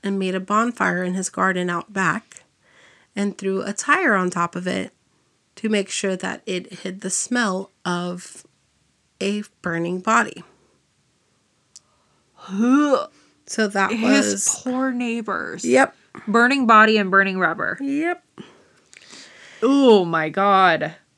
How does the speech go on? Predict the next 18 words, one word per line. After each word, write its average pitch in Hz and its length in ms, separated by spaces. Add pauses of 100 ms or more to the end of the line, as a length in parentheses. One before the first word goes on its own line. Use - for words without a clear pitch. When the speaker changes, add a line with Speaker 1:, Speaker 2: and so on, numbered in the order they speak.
(360)
Speaker 2:
There - 120
was - 100
Speaker 1:
So 240 80
Speaker 2:
some 202 60
hair 233 400
on 151 220
there. 151 320
And 151 120 (1120)
Speaker 1:
Ugh. 208 320
Speaker 2:
<laughs> - 40 (680)
Speaker 1:
So - 460
that 240 180
was 320 340
eight 247 220
months. 196 380
So 202 400 (520)
after 277 380
that 208 380